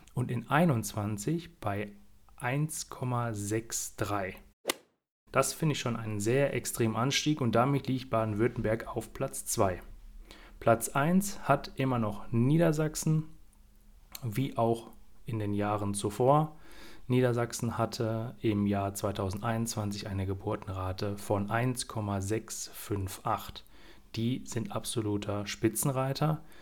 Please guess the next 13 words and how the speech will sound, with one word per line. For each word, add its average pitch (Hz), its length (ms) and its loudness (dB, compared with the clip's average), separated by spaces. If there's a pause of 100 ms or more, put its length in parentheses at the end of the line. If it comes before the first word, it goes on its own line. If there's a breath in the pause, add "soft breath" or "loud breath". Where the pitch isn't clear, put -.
(140)
Schlusslicht 165 1080 4
leider, 156 720 4 (280)
was 113 220 4
ich 101 140 -4
ein 101 80 0
bisschen 101 320 0
komisch 151 420 4
finde, 151 380 2 (960 loud breath)
aber 110 540 0
das 101 200 0
ist, - 460 -6
äh, 135 400 -2
wirklich 113 560 -2